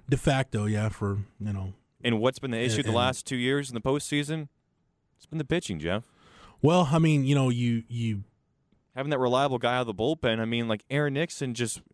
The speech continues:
Speaker 2: like you mentioned, fell off a cliff in the World Series in Omaha. I mean, something happened, and may-, maybe it was Sean Allen. I, I don't know.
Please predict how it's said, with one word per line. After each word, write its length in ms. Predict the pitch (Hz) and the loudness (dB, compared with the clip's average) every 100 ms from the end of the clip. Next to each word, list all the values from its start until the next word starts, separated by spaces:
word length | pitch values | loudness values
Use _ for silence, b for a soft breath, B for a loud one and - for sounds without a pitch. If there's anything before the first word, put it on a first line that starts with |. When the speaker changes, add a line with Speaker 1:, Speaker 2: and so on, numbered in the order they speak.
| - | -10
Speaker 2:
like 180 | 120 | -8
you 80 | 135 | -4
mentioned, 340 | 131 165 - 113 | -2 -2 -4 -2
fell 140 | 143 | -2
off 140 | 170 | -2
a 40 | 107 | -6
cliff 420 | - 160 190 - _ _ _ _ _ _ _ | -2 0 0 -2 _ _ _ _ _ _ _
in 100 | 151 | -2
the 80 | 147 | 0
World 200 | 139 156 | 0 0
Series 360 | - 185 143 117 | 0 0 0 -2
in 80 | 131 | -2
Omaha. 400 | 196 185 104 73 | -2 0 -2 -4
I 80 | - | -4
mean, 220 | 135 127 - b b | -2 -2 -4 b b
something 400 | b - 175 165 | b -2 0 0
happened, 420 | 131 139 156 170 143 | 0 0 0 -4 -2
and 140 | 110 b b b b b | -4 b b b b b
may-, 220 | 143 151 - | -2 0 0
maybe 360 | 151 196 180 | -2 0 0
it 40 | 151 | -2
was 140 | 117 | -2
Sean 320 | - 143 123 | 0 0 2
Allen. 360 | 107 107 117 107 _ _ | 0 0 -2 -6 _ _
I, 140 | 123 123 | -2 0
I 140 | 104 | -2
don't 160 | 98 | -4
know. 80 | 82 | -8